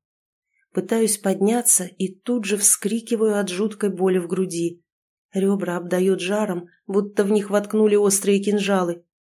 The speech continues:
Перевожу взгляд на ладони. Все в синяках. Одна рука загипсована до локтя. Что со мной произошло? В какой-то момент понимаю, что не могу вспомнить, как меня зовут.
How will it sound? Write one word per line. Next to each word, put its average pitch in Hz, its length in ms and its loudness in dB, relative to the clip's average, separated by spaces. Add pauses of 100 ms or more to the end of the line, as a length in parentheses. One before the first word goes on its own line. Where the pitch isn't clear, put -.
(460)
Перевожу 196 480 2
взгляд 190 440 0
на 190 100 -2
ладони. 165 600 -2 (520)
Все - 300 -2
в - 80 -4
синяках. 180 760 -2 (720)
Одна 180 400 0
рука 185 320 0
загипсована 190 800 0
до 185 140 0
локтя. 180 500 -4 (500)
Что - 380 -12
со 202 180 -4
мной 214 220 0
произошло? 208 880 -2 (760)
В - 120 -20
какой-то 196 380 0
момент 196 600 0
понимаю, 185 460 -2
что - 240 -8
не 196 100 2
могу 190 240 0
вспомнить, 220 680 0
как 214 300 -4
меня 214 300 0
зовут. 196 600 -2